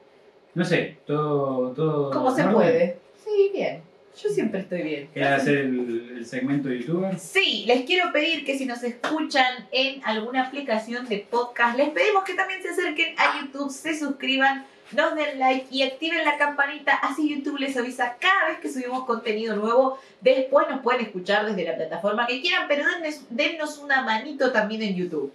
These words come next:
Speaker 1: Sí, apóyennos en la bocha en YouTube. Gracias.
Speaker 2: Sí, y también pronto va a haber un link de eSport, que es una página donde pueden hacernos llegar sus donaciones para el que quiera contribuir con la causa, con la Virgo Cueva,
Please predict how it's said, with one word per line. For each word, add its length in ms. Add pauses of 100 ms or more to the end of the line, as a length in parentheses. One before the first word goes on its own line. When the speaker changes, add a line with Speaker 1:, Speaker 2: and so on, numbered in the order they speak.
Speaker 1:
Sí, 140
apóyennos 440
en 40
la 100
bocha 260
en 80
YouTube. 680
Gracias. 280
Speaker 2:
Sí, 240
y 140
también 420
pronto 400
va 100
a 40
haber 420
un 140
link 340
de 380
eSport, 640 (540)
que 100
es 60
una 200
página 320
donde 160
pueden 240
hacernos 600
llegar 380
sus 160
donaciones 840 (280)
para 240
el 80
que 100
quiera 240
contribuir 560
con 180
la 160
causa, 460
con 140
la 120
Virgo 300
Cueva, 480